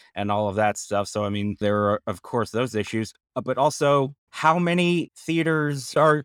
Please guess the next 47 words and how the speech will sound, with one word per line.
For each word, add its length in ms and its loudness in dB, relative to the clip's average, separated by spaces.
showing 380 2
film 240 2
prints 240 -2
in 80 2
general 420 2
of 180 2
old 180 4
movies? 300 2
The 80 0
only 140 2
way 100 2
to 80 0
see 260 -2
them 420 0
are 200 6
these 320 0
digitally 500 -2
scrubbed 460 0
versions 760 0
on 200 0
streaming 400 -4
services, 640 -4
and 640 -2
I 180 -4
forget 220 -6
the 80 -4
point 280 -2
I 80 2
was 180 -2
making, 400 -4
but 240 -2
I'm, 500 -2
I'm 240 -2
just 140 -8
really 260 0
happy 340 4
<laughs> 80 0
that 140 6
you 120 -2
guys 320 2
are 60 -2
doing 340 0
the 80 -2
work 260 -2
that 160 -6
you're 100 -6
doing. 380 -8